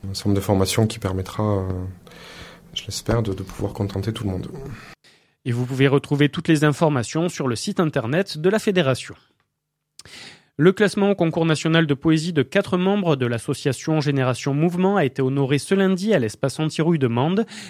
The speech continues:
Speaker 2: Les quatre lauréats se sont classés dans les douze premiers et Léon Bourrier a terminé à la première place. Simone Tichit, Pierre Brunet et Jean Moulinier arrivent respectivement cinquième, onzième et douzième du classement national. Le thème était temps libre.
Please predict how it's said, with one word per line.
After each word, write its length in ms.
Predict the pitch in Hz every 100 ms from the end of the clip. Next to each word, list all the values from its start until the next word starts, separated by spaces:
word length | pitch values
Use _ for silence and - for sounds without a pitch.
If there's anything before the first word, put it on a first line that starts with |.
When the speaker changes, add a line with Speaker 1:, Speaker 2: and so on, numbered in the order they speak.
| -
Speaker 2:
Les 80 | 110
quatre 320 | - 127 -
lauréats 340 | 139 135 147 156
se 140 | 147
sont 220 | - 156
classés 360 | - 160 - 180
dans 140 | 143
les 100 | 110
douze 280 | 113 208 -
premiers 520 | - 160 156 180 214 165
et 120 | 131
Léon 300 | 151 196 202
Bourrier 380 | 190 175 185 196
a 40 |
terminé 460 | - 127 127 135 127
à 40 |
la 120 | 101
première 340 | - 220 160 -
place. 400 | 120 139 - - - - -
Simone 360 | - 120 117 113
Tichit, 400 | 143 - 170 160 -
Pierre 180 | 147 135
Brunet 400 | 131 147 156 156
et 80 |
Jean 160 | 131 170
Moulinier 500 | 180 170 165 170 196
arrivent 340 | 170 135 120
respectivement 720 | 107 139 - 143 - 151 170 170
cinquième, 560 | - 196 190 208 208 -
onzième 420 | 170 165 180 185
et 60 | 135
douzième 340 | 127 131 160
du 120 | 117
classement 320 | - 190 - 208
national. 600 | 160 - 110 120 175 196 - - -
Le 140 | 117 104
thème 300 | 151 180 -
était 400 | 127 - 202 220 _ -
temps 140 | 196
libre. 400 | 160 87 - -